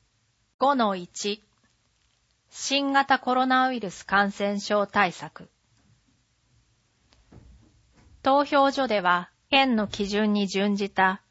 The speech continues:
新型コロナウイルス感染症対策を実施します。有権者の皆さんも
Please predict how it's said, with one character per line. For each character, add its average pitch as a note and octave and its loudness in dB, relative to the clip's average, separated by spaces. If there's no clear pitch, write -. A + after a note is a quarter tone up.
新 B3+ -2
型 A#3+ 2
コ A#3+ 0
ロ B3+ 6
ナ C4+ 4
ウ C4+ -2
イ C4 -4
ル G#3+ -2
ス - -14
感 G3+ -2
染 A3 -2
症 G#3+ 0
対 G#3+ 2
策 F3 -10
を E3+ -10
実 F#3 -6
施 - -
し - -8
ま F#3 -4
す。 - -20
有 C4 -6
権 C4+ -2
者 G#3+ -8
の F#3+ -10
皆 G3 -6
さ F#3 -6
ん F#3 -8
も F3+ -8